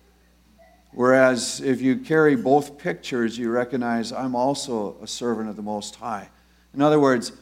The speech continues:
I am attempting to come into his presence. I'm not just saying, "Jesus, bless everything that I do," but I'm rather saying,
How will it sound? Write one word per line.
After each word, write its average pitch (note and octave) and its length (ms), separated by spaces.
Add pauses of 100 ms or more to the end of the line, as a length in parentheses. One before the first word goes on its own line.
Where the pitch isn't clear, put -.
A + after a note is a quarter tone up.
(580)
I E3 180
am F3 140
attempting C3+ 540
to A#2+ 60
come B2+ 220
into A#2 200
his A#2+ 280
presence. G2 480
I'm C3+ 160
not C3 220
just A#2 260
saying, A#2 280
"Jesus, A#2 380
bless A#2+ 440
everything A2 480
that G#2 120
I G2+ 140
do," G2+ 300 (680)
but A#2 120
I'm A#2+ 140
rather A#2 260
saying, A2+ 260